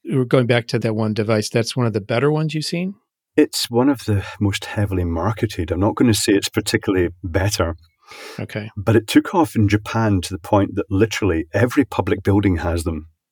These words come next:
Speaker 2: Every home has them. People have them in their cars. They're just absolutely everywhere. They sell so many of them.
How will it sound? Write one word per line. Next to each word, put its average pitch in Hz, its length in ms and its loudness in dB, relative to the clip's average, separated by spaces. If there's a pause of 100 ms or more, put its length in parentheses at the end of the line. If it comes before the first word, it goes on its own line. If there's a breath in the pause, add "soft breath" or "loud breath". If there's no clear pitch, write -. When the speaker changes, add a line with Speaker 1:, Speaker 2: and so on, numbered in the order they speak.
(100)
Speaker 2:
Every 104 300 4
home 104 400 2
has 101 420 0
them. 104 340 2 (300 soft breath)
People 107 320 2
have 104 180 4
them 98 140 2
in 90 80 0
their 90 180 0
cars. 92 640 -2 (420 loud breath)
They're 110 140 4
just 107 380 0
absolutely - 600 -2
everywhere. 101 500 0
They 87 120 -4
sell 90 300 -2
so - 280 2
many 131 240 4
of 92 140 -2
them. 82 200 -6